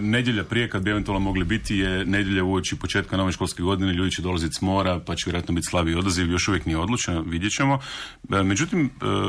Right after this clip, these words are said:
kakvi oblici suradnje su mogući? Evo, ovdje imamo predstavnike,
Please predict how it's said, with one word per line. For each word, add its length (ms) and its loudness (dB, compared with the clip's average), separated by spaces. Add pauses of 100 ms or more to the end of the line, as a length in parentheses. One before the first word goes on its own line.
(400)
kakvi 320 0
oblici 320 4
suradnje 340 2
su 140 0
mogući? 420 -2
Evo, 280 2
ovdje 400 2
imamo 340 2 (380)
predstavnike, 800 0